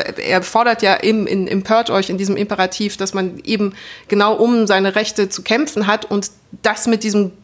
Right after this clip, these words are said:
Grundgefühl anfängt. Und ich finde interessant, dass eben die Leute, die diese Bücher sehr, sehr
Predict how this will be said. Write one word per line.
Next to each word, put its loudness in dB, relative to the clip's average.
Grundgefühl 2
anfängt. -2
Und 2
ich 2
finde 2
interessant, 0
dass -4
eben 2
die 0
Leute, 0
die -4
diese -4
Bücher 2
sehr, 4
sehr 0